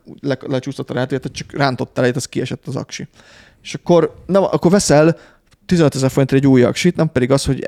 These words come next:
megsérül az aksi, ég a telefon, és akkor eldobod a telefont, és akkor végignézed, hogy így, mit tudom én, háromszáz kötőjel ötszázezer forint C T-g, amit még fizetsz három évig, és nincs telefonod. Tehát mert ezek az, az aksik, ezek sérülékenyek. Tehát, hogy nehogy azt higgyétek, hogyha úgy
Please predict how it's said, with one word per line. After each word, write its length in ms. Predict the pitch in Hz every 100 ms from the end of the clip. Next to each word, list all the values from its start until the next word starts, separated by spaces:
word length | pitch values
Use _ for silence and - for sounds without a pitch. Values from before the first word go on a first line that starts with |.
| -
megsérül 360 | 151 - 131
az 100 | 123
aksi, 300 | 127 - -
ég 180 | 170 135
a 40 |
telefon, 360 | 117 135 151 147
és 120 | 139
akkor 180 | 135 127
eldobod 260 | 123 - 113
a 20 |
telefont, 320 | 175 160 139
és 100 | 151
akkor 220 | - - 120
végignézed, 500 | 165 117 117 117 -
hogy 140 | -
így, 220 | 170 - _ _ - - _ _ _
mit 100 | -
tudom 180 | 117 117
én, 60 | 117
háromszáz 480 | 139 131 127 123
kötőjel 300 | - 131 123
ötszázezer 420 | 123 - 127 123 135
forint 320 | - 123 120
C 60 | 151 156
T-g, 340 | 160 175 165 - _ _ _ _ _ _ _
amit 220 | - 120
még 140 | - 117
fizetsz 320 | 135 123 123
három 300 | - 127 123
évig, 360 | 151 165 160 - -
és 120 | 165
nincs 220 | 135 123
telefonod. 380 | - 135 - 135 - _
Tehát 140 | -
mert 120 | 113
ezek 200 | 120 131
az, 100 | 123
az 120 | 123 123
aksik, 260 | 139 143
ezek 200 | 127 123
sérülékenyek. 680 | - 135 127 110 104 123 -
Tehát, 180 | - -
hogy 100 | -
nehogy 220 | - 131 127
azt 120 | -
higgyétek, 340 | 127 123 127
hogyha 200 | 127 127
úgy 260 | 127 135 151